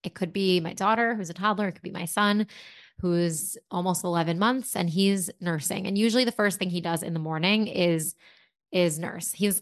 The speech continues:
kinda like, that's his version of coffee. Like, you know, the people who can't wake up and they're just miserable, grumpy people until they have their coffee and then they're nice and smiley. That's him, except with milk.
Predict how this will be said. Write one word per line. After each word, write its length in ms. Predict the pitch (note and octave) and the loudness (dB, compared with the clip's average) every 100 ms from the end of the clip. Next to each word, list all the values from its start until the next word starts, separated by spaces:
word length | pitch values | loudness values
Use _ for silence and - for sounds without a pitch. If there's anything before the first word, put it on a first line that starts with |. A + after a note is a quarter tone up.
| _ | _
kinda 260 | - G3 F#3 | -4 0 2
like, 280 | E3 E3 - | 2 2 0
that's 280 | F3 F3 | 0 0
his 240 | F#3+ D#3+ D3 | -4 -4 -2
version 360 | F3 E3+ E3 | 0 2 2
of 140 | E3 - | -2 -2
coffee. 500 | E3+ E3+ - G3 G3 | -2 -2 0 -2 0
Like, 160 | F3+ F3+ | -4 -4
you 60 | |
know, 100 | F3 | -4
the 80 | F3 | -4
people 260 | F3 F3 F3+ | -6 -4 -4
who 100 | F3 | -4
can't 260 | - E3+ F3+ | -2 -2 -2
wake 220 | E3+ - | -4 0
up 240 | E3+ E3+ | 0 0
and 120 | E3 E3 | -2 2
they're 240 | D#3+ E3 | 2 2
just 300 | E3 D#3+ - | 0 -6 -6
miserable, 560 | E3+ E3+ D#3 D#3+ E3+ D#3+ | -4 -2 -2 0 2 2
grumpy 320 | E3 D3+ E3+ | 0 -2 -4
people 300 | F3 E3 F3 | -4 -4 -4
until 200 | D#3+ E3+ | -4 -4
they 80 | E3 | -4
have 140 | D#3+ | -2
their 120 | E3 | -4
coffee 340 | D#3+ E3 D#3 F3 | -2 -2 -2 -4
and 80 | E3 | -4
then 100 | E3 | -4
they're 80 | D#3+ | -4
nice 260 | E3 E3 | -4 -4
and 140 | E3+ E3 | -4 -4
smiley. 560 | - F3 F3+ A#3 A#3+ - - - _ | 0 2 4 2 2 -4 -20 -20 _
That's 240 | F#3+ G3 - | -2 -2 0
him, 260 | E3 E3 | 0 0
except 400 | F#3+ - E3 - | 0 0 -2 -2
with 140 | D#3+ E3+ | -8 -6
milk. 380 | D#3 G3 A3+ | 0 0 0